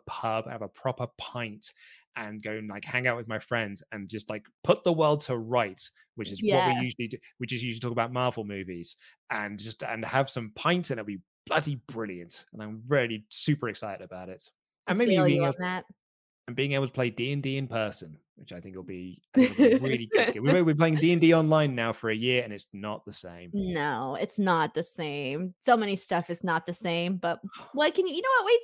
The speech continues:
Speaker 2: did well, I think, though.
Speaker 1: Yeah. Oh, dude. I mean, we are nearing, so I think this week is our one-year anniversary of Wrestle Talk working from home.
Speaker 2: Oh,
Speaker 1: So
Speaker 2: nice.
Speaker 1: we, because we, we started our working from home before the country locked down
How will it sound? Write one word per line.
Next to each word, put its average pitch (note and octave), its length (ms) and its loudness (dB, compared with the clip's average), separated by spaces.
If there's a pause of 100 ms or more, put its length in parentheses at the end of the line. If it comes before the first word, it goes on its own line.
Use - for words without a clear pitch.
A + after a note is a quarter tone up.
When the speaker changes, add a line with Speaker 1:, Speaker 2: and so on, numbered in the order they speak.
Speaker 2:
did G4 100 -2
well, D4 260 8
I G#3 100 6
think, E3+ 300 -2
though. D3+ 340 0 (180)
Speaker 1:
Yeah. D#4 200 0 (240)
Oh, A3+ 100 4
dude. G#3 280 4
I D#3 120 6
mean, D#3 280 4
we F#3+ 160 6
are G3 240 6
nearing, D3+ 600 4 (100)
so C3+ 500 4 (140)
I B2+ 80 -4
think F3 240 0 (320)
this F3+ 260 4
week D3+ 640 0
is A#2 420 -2
our A#2 240 2
one-year D3 480 2
anniversary C3+ 560 2
of A2+ 220 -8
Wrestle A#2+ 220 -2
Talk A#2 240 -4
working A#2+ 260 -2
from A#2 160 -6
home. B2 360 -2
Speaker 2:
Oh, - 400 -20
Speaker 1:
So B3+ 280 6
Speaker 2:
nice. A3 320 2
Speaker 1:
we, B2+ 220 0 (460)
because C#3+ 280 4
we, E3+ 500 0 (320)
we C#3+ 180 2
started C#3+ 300 2
our B2 140 4
working B2+ 340 0
from A2 180 -8
home A2+ 320 -6
before A2 380 -6
the A2 60 -10
country G#2+ 340 -8
locked G2+ 260 -10
down A2+ 320 -6